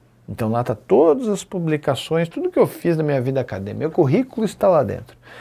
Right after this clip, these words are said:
Só que aí tem um outro órgão que é a capes, que avalia os nossos programas de pós-graduação que eu tô filiado. E aí ele me pede o quê?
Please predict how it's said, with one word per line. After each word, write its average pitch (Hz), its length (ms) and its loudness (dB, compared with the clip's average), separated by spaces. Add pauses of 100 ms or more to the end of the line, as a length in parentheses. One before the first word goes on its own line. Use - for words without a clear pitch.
(180)
Só 302 180 2
que - 80 2
aí 180 340 6
tem 180 240 0
um 175 140 0
outro 180 480 2
órgão 135 560 2
que - 160 -12
é 156 320 2 (560)
a - 140 -4
capes, - 640 0
que 156 100 2
avalia 196 540 2
os 165 80 -2
nossos 156 400 -4
programas 143 600 -2
de 156 80 -10
pós-graduação 147 760 -2
que - 80 -4
eu 160 60 -2
tô 160 140 -4
filiado. 156 520 2 (1120)
E 247 120 6
aí 233 80 10
ele 262 100 0
me 311 140 -4
pede 196 340 6
o 202 60 -4
quê? 311 220 -6